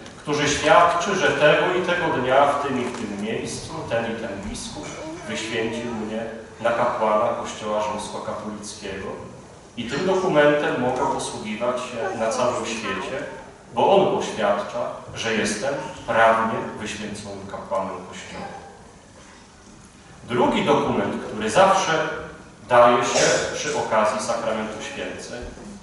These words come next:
jest taki, że biskup upoważnia tego księdza do słuchania spowiedzi i do błogosławienia związków małżeńskich.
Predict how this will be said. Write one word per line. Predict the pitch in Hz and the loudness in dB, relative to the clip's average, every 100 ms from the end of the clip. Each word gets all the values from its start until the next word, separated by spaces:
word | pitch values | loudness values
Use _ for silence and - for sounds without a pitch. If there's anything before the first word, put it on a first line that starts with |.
| - - - - | -18 -20 -18 -2
jest | 185 185 - | 0 0 4
taki, | 151 135 131 - - | 6 6 4 0 -2
że | 151 | -2
biskup | 151 - - - 143 - | -2 -4 -6 -8 -10 -10
upoważnia | 147 120 117 117 92 92 95 | -10 -6 2 6 6 4 -2
tego | 95 - 95 95 | -4 -8 -10 -10
księdza | - - - - - - - - - - - | -12 -12 -14 -14 -12 -14 -16 -16 -18 -18 -12
do | 123 | -8
słuchania | - 117 113 110 101 | -8 -8 -4 -4 -2
spowiedzi | 98 - 98 95 101 101 98 92 - - - - - - - | -6 -8 -12 -10 -10 -10 -10 -12 -16 -20 -20 -20 -18 -14 -10
i | |
do | 113 | -4
błogosławienia | - 101 101 - - 101 104 104 101 202 - - - | -2 -2 -2 -4 -4 -4 -2 -2 -2 -2 -8 -12 -12
związków | - 101 202 - - | -8 -6 -6 -8 -12
małżeńskich. | - 226 - - - - | -10 -10 -10 -12 -14 -14